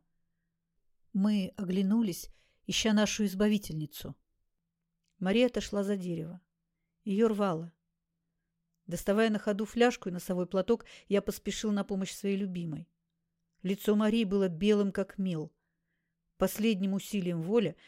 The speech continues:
она удерживалась в сознании. Мне пришлось силой влить в Машу несколько глотков коньяку. Щёки девушки слегка порозовели. Она подняла голову,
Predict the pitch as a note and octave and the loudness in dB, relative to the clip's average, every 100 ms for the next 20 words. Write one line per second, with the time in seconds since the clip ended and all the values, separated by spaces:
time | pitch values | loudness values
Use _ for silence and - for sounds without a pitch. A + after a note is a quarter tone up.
0 | _ - F3 G3+ G#3+ G3+ F#3+ G3 G3 - | _ -4 0 2 2 0 -2 -4 -6 -4
1 | G#3+ G3 G3 E3 D3 C#3+ - _ _ _ | -2 0 0 0 -2 -8 -14 _ _ _
2 | _ _ _ _ _ _ _ _ _ G3+ | _ _ _ _ _ _ _ _ _ 0
3 | A3 A3 A3 - A#3+ - - C4 G3+ F3 | 2 0 -2 0 0 0 -2 0 0 0
4 | G3 F3 F#3+ A#3+ - F3+ G#3 - G3+ F3+ | -4 -2 2 2 0 -2 -2 -4 -10 -2
5 | F3+ F#3 - G3+ - G3+ G#3+ G#3 E3 D#3 | 0 0 -2 -4 -2 0 -2 -2 -6 -6
6 | _ _ _ _ _ _ _ - - G#3+ | _ _ _ _ _ _ _ -8 0 0
7 | G#3+ F3+ A#3+ B3 - G3 F3 - G#3 G#3 | 0 0 0 0 -6 -10 -10 0 0 2
8 | G3+ F#3+ G3 E3 D3+ D#3+ E3 _ _ _ | 0 2 0 0 -4 -8 -12 _ _ _
9 | E3+ G#3 A3+ G#3 A3 A3+ G3 G3 G3 F#3+ | -2 0 0 0 2 2 2 2 2 2
10 | F3+ | -2